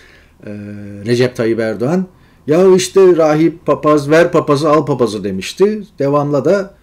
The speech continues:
işte "Yargıda yaparız şeyini" filan demişti yani. Mühim bir itiraftı bu.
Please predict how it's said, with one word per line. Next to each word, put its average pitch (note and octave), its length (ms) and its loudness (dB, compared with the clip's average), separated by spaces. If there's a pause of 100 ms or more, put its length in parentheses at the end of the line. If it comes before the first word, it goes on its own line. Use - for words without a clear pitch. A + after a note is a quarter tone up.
(320)
işte - 160 -8
"Yargıda F#3 420 4
yaparız F#3+ 420 4
şeyini" E3+ 480 2
filan F3 360 -2
demişti F2+ 560 -10
yani. - 360 -20 (800)
Mühim D#3 260 2
bir C3+ 100 -2
itiraftı A2 540 -8
bu. D#3 280 -8